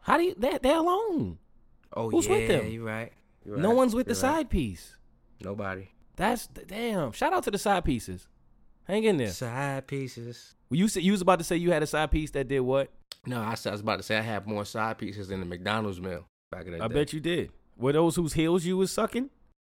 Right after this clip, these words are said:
Speaker 2: Oh, no, I'm not putting, I'm not putting my, my mouth on any heel. You gotta be the main thing.
Speaker 1: Mm, so you don't, the side piece don't get all that the main get.
Speaker 2: The main, like, you know what I mean? The, the, the, the main flying and coach.
Speaker 1: Okay, where's the side piece?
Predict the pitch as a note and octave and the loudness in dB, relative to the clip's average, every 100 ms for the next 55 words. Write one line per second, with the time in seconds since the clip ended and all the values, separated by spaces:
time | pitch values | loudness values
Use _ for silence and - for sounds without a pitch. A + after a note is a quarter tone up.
0 | _ _ _ _ C#3+ C#3+ C3 A#2+ B2 C#3+ | _ _ _ _ 2 4 4 2 0 0
1 | B2 - A#2+ G#2 G#2 A#2+ B2+ G2+ - G2 | -2 -2 -2 -2 -6 -6 -6 -8 -8 -6
2 | F#2+ F#2+ F2 - F#2+ - F#2+ G2 G2 F#2+ | -6 -6 -6 -8 -10 -8 -8 -4 -4 -4
3 | F#2 - G#2+ F#2+ G#2 A#2 G2+ _ _ _ | -6 -2 -2 -2 0 -2 -4 _ _ _
4 | A2+ A2+ F3+ E3+ G#2+ F#2+ F#2 F2+ E2 E2 | -6 0 0 0 0 0 0 -2 -4 -8
5 | E2 E2+ _ _ - A#2 C3 A#2+ G#2+ G2+ | -8 -14 _ _ -6 -2 0 0 -2 -4
6 | A2+ A#2 C3+ A2 A2+ D#3 D#3 C3 A2 A#2 | -2 0 0 -2 0 2 2 2 -2 -2
7 | A2+ C#3+ B2+ A2 G2 G2 B2+ B2+ F#2+ D#2+ | 2 4 4 2 -2 -2 -2 -2 -4 -8
8 | - - - - F#2+ A#2 B2+ A2+ G2+ - | -10 -20 -16 -8 -2 0 0 -2 -4 -8
9 | - F#2+ E2+ - G2 G#2 A2 A2 G2+ F2+ | -8 -8 -8 -12 -8 -4 -2 -2 -4 -8
10 | F#2 F2+ G2 E2+ F#2 - F#2+ G#2+ A#2+ A#2 | -10 -8 -8 -8 -12 -10 -6 -2 -2 -2
11 | A2+ G#2 G2+ F2+ - A2 C#2+ - - _ | -2 -2 -2 -6 -4 -4 -4 -12 -16 _
12 | _ _ - D3 D#3 D#3 C#3+ E3+ E3 D4 | _ _ -8 -4 -2 -2 -2 -2 0 0
13 | E4+ E3 G#2 | 0 -2 -10